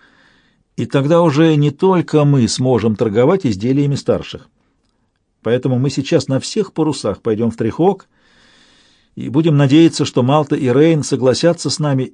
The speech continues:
и отправят серебро нам навстречу. Он поднял руку с новой розовой кожей ладонью вверх.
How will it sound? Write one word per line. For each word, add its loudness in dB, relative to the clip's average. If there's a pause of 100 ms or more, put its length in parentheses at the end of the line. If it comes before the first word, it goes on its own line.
и -2
отправят 0
серебро 0
нам 2
навстречу. -6 (1080)
Он -2
поднял 0
руку -2
с -8
новой -2
розовой -2
кожей -4
ладонью -2
вверх. -6